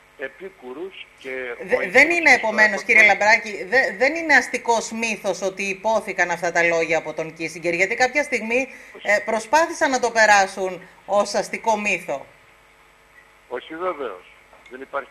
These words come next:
Speaker 1: καμιά πιθανότητα να είναι αστικός μύθος. Υπάρχουν συγκεκριμένα σχέδια.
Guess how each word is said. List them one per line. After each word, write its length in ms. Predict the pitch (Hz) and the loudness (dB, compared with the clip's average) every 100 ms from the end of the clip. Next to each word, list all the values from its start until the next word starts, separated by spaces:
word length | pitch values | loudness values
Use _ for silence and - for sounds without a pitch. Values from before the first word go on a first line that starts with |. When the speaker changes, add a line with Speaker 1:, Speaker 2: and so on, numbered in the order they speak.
| - | -16
Speaker 1:
καμιά 400 | 123 143 151 143 - - - | -14 -10 -10 -10 -18 -20 -20
πιθανότητα 680 | 123 127 127 156 151 - 107 - _ - _ | -18 -14 -12 -12 -14 -16 -18 -20 _ -20 _
να 120 | 110 | -14
είναι 260 | 131 135 120 | -14 -14 -16
αστικός 420 | 107 - - 110 107 | -18 -20 -18 -18 -18
μύθος. 300 | 107 107 156 - _ _ _ _ _ | -20 -20 -20 -20 _ _ _ _ _
Υπάρχουν 600 | - - 131 131 131 120 113 - | -16 -8 -8 -10 -18 -20 -20 -20
συγκεκριμένα 640 | - 120 120 - 131 160 117 - | -20 -16 -14 -12 -10 -10 -10 -14
σχέδια. 440 | 120 110 127 151 | -14 -14 -12 -12